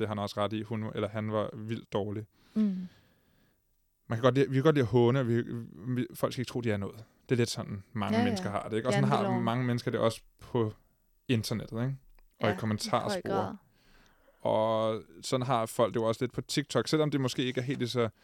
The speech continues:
Speaker 1: grelt på TikTok, som det kan være andre steder. Men altså, jeg har bare lagt mærke til, at der er nogle folk, der skriver nogle lidt grimme ting på folk, som har bidraget til den her konkurrence. Altså nogen, som måske ikke synger så godt.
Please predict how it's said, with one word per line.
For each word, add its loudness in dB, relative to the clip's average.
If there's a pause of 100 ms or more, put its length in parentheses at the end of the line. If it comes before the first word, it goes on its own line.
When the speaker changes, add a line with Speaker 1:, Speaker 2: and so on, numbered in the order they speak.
(380)
Speaker 1:
grelt 6
på -10
TikTok, -2
som -4
det -4
kan -2
være 2
andre -2
steder. -2
Men -2
altså, 0 (1600)
jeg 2
har 4
bare 6
lagt 2
mærke 2
til, -2
at -6
der 2
er 2
nogle 2
folk, -2
der 0
skriver 0
nogle 0
lidt 0
grimme 0
ting -6 (520)
på 0 (460)
folk, 2
som -2
har -4
bidraget 0
til -10
den -2
her -4
konkurrence. -6 (300)
Altså -2
nogen, 0
som 0
måske 2
ikke 2
synger -6
så -8
godt. -8